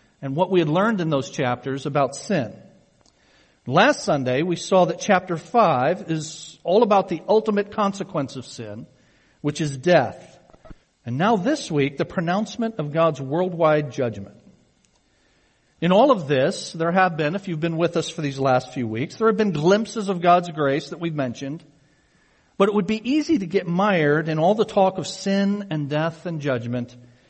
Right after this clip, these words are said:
and to forget that it all points to good news, ultimately the good news of the gospel. So to ensure that we don't miss that important theme, I'm gonna do something that I do every few years, and that is take a few weeks to go over the gospel.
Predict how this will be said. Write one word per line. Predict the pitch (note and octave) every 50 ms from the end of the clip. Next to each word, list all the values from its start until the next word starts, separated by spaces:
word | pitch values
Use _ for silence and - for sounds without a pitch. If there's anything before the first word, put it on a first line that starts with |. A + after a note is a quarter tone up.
| _ _ _
and | C#3 C3
to | C#3+ C#3
forget | D#3 D#3 D#3 D3 C#3 G3 G3+ F3 E3+ F3
that | D#3 C#3+
it | D3 D3
all | D3 D#3+ G3 G#3+
points | G#3 - - G#3+ G3+ G3 F#3+ F#3 G3 -
to | - F#3
good | E3 D3 D#3+ F#3 F3+
news, | E3 D3 C#3 B2+ A#2 A#2+ C3 D3 D#3 - - - - _ _ _ _ _ _ _ _
ultimately | C#3+ F3 F3 - G3 E3+ D#3 E3+ E3
the | D#3 D3 D3
good | B2+ D3 D#3+ D#3 D3
news | D3+ D#3 D3+ D3+ D3 C#3+ -
of | - - C#3 C3
the | C#3
gospel. | C3+ C#3 C3 B2+ B2 - - - - - _ _ _ _ _ _ _ _ _ _ _ _ _ _ _ _ _ _ _ _ _ _ _ _
So | - - G#3+ G3+
to | G3 A3 G#3
ensure | F#3+ F3+ - - - B3 B3 B3 A#3 G#3+
that | F3 F3+ F3 F3 F3 F3 - D#3+
we | D#3 D3+
don't | D3+ F#3+ F#3+ G3 G3 G3 G3 - -
miss | D#3+ D#3 D#3+ F3+ G#3 A3+ F#3+ E3 D#3+ - - - - - - - - - - D3+ C#3+ B2+
that | D#3+ E3 E3+ F3 F3
important | F3+ E3+ D#3+ - - E3+ E3 E3 D#3 D#3+ -
theme, | - C3+ A#2+ A2 G#2+ G#2 A2 C3 - _ _ _ _ _ _ _ _ _ _ _ -
I'm | D#3 F3+
gonna | F#3 F#3 E3+
do | F3 G3+ F#3+
something | - - F#3+ F3 - G3 F3+ F3
that | E3+ D#3+
I | D3+ D3
do | C#3+ D3+ D3+ D3 D3+ D3+
every | D#3+ D#3+ D3+ D#3 D3 C3+ C3
few | C3+ - - - - F3+ D#3+ D#3+
years, | D#3 D#3 F3+ E3 C3 G#2 G2 G#2+ A#2 A#2+ C3
and | B2+ C3+
that | D#3 F3 E3+
is | D3+ - -
take | - G3+ G3+ G3
a | G#3+
few | G3+ - G3+ F3+
weeks | E3 D#3 D3+ D3+ - -
to | - - D3
go | C#3 C3+ C3+ C3+
over | C3+ B2+ A#2+ B2
the | A2+ A2+
gospel. | A2+ C#3 C#3 C3 - - - - - - -